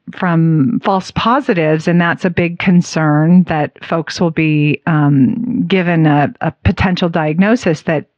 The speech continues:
that isn't, isn't real, uh, at the, because we wanna make sure we capture some of these cancers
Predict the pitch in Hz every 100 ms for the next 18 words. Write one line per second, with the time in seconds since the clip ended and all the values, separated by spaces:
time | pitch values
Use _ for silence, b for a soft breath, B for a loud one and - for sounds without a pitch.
0 | - 170 143 - 185 175 160 - B B
1 | B B B B - 190 180 170 208 208
2 | 120 156 254 - - 170 160 156 156 147
3 | 151 87 - - 185 - 180 160 151 143
4 | - - - - - - 180 - 202 -
5 | 185 190 185 175 170 165 - 165 156 -
6 | 202 185 - 170 156 - 165 160 156 151
7 | 151 - B B B B - - 185 170
8 | 185 160 156 -